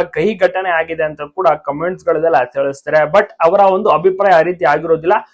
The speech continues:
ಮತ್ತೆ ಆ ರೀತಿಯ ಆಲೋಚನೆಯೂ ಸಹ ಅವರು ಮಾಡಿರೋದಿಲ್ಲ ಯಾವುದೇ ಕಾರಣಕ್ಕೂ. So ಹೀಗಾಗಿ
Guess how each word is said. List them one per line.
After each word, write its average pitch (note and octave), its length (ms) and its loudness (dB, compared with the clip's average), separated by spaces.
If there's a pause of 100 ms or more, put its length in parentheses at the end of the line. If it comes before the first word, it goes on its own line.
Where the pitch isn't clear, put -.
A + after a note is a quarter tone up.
(240)
ಮತ್ತೆ A3+ 200 2
ಆ - 100 6
ರೀತಿಯ A3 280 0 (180)
ಆಲೋಚನೆಯೂ A#3+ 580 4 (120)
ಸಹ B3+ 100 2 (100)
ಅವರು F#3+ 160 2 (140)
ಮಾಡಿರೋದಿಲ್ಲ F#3 580 4
ಯಾವುದೇ D3 220 2 (140)
ಕಾರಣಕ್ಕೂ. C3+ 440 -2
So - 100 -18
ಹೀಗಾಗಿ F#3+ 340 0